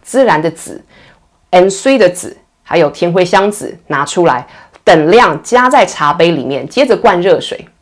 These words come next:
让它放个大概，呃，三分钟左右，两到三分钟左右。你看那个茶汤变色了之后，就可以直接喝。喝完之后，如果有需要的话，你可以再回冲。OK，除了这一杯茶之外，其他还有很有效的效果是，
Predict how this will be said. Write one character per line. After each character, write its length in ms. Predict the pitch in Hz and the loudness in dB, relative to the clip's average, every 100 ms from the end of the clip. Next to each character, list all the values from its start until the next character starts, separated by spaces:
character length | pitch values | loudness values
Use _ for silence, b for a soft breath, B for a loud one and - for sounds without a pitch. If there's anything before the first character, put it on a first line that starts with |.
| b b b | b b b
让 160 | 349 | -2
它 160 | 294 320 | 2 2
放 300 | 320 - 294 | 2 0 2
个 80 | 247 | 2
大 160 | 269 | 2
概， 580 | 247 233 214 202 180 165 | 2 4 4 4 2 0
呃， 280 | 156 143 135 | -2 -2 -4
三 340 | 139 - 247 269 | -6 -2 -2 0
分 220 | 247 240 | -2 -2
钟 200 | 226 226 | -2 -4
左 200 | 226 127 | -6 -6
右， 160 | 147 | -4
两 240 | 139 165 156 | 0 -2 2
到 160 | 269 | 0
三 180 | 247 220 | 0 -2
分 140 | 214 202 | -2 -2
钟 180 | 190 | -2
左 140 | 196 135 | -2 -4
右。 140 | 156 | -2
你 100 | 151 | -2
看 220 | 175 294 294 | -4 -2 0
那 80 | |
个 80 | 262 | 2
茶 280 | 180 - 160 | 0 -2 -6
汤 280 | 170 220 226 226 | -4 -6 -6 -2
变 200 | 247 196 | -2 -2
色 240 | 180 202 | -2 0
了 120 | 170 | 0
之 180 | 151 147 | -2 -4
后， 220 | 156 - B B B | -4 -6 B B B
就 120 | 262 | -2
可 80 | 233 | 0
以 60 | 196 | -2
直 120 | 135 | -4
接 160 | 135 143 | -6 -6
喝。 320 | - 135 131 B B B | -4 -8 -8 B B B
喝 200 | - 339 349 | -2 2 4
完 180 | 226 | 4
之 100 | 214 | 2
后， 160 | 220 233 | 2 4
如 100 | 190 | 4
果 120 | 196 | 2
有 120 | 196 | 2
需 200 | 131 - | 0 -2
要 80 | 170 | 0
的 60 | 156 | 0
话， 120 | 165 | -2
你 80 | 139 | -2
可 140 | - | -4
以 40 | 165 | -2
再 160 | 170 | -2
回 220 | 143 101 | -2 -8
冲。 260 | - - - 175 _ _ _ | -10 -12 -12 -16 _ _ _
OK， 240 | 156 165 | -6 -6
除 240 | - - | -8 0
了 180 | 233 330 | 4 4
这 140 | 285 240 | 6 4
一 100 | 240 | 4
杯 240 | 226 220 | 2 0
茶 320 | 226 - 123 | -4 -6 -6
之 220 | 127 - | -6 -8
外， 260 | 143 139 170 - | -4 -4 -6 -14
其 260 | - 175 | -6 -4
他 180 | 190 214 | -2 -2
还 200 | 208 165 | 0 0
有 180 | 185 160 | 2 0
很 260 | - 165 233 | -2 -2 2
有 140 | 220 | 2
效 220 | - 208 | 2 -2
的 80 | 160 | -2
效 220 | 147 190 | 0 0
果 180 | 156 - | 0 -4
是， 260 | - 160 | -6 -8